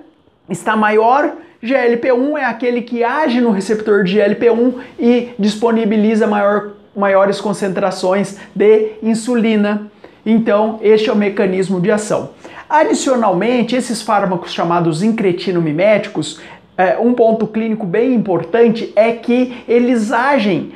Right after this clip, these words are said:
em nível de sistema nervoso central, fazendo com que o paciente sinta saciedade. Além de ter também um efeito de diminuir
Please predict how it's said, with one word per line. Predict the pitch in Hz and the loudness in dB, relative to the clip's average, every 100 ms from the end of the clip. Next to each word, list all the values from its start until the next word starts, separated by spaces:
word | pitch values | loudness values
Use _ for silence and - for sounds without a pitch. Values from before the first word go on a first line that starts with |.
| - - | -16 -2
em | 214 | 2
nível | 202 190 165 170 156 | 2 2 2 2 2
de | 160 | -2
sistema | - 156 170 156 | -6 -4 -2 0
nervoso | 160 156 147 147 143 | 0 0 0 -2 -4
central, | - 233 240 240 226 262 - - - | -2 0 2 2 2 2 0 -8 -12
fazendo | 285 240 220 285 294 | -4 -4 -2 -2 -2
com | 294 226 | -4 -6
que | 247 | -4
o | |
paciente | 233 226 254 247 | -4 -4 -2 -4
sinta | - - 262 247 262 254 254 - | -4 -6 -2 0 0 -2 -4 -14
saciedade. | - - 262 269 - 262 247 202 170 156 156 - - - - - - | -20 -4 -2 0 -2 0 2 2 2 0 0 -4 -10 -18 -20 -14 -2
Além | 196 208 247 302 269 175 | 2 4 4 2 0 0
de | 214 | -2
ter | - 208 208 208 | -4 -2 -2 -2
também | 185 175 175 | -4 -2 0
um | 170 160 | 2 0
efeito | 160 240 247 247 202 | 0 2 2 0 -6
de | 170 180 165 - - - | -2 0 -2 -6 -18 -8
diminuir | 190 285 285 254 247 240 262 311 320 123 - | -4 -2 0 2 2 2 4 4 2 0 -4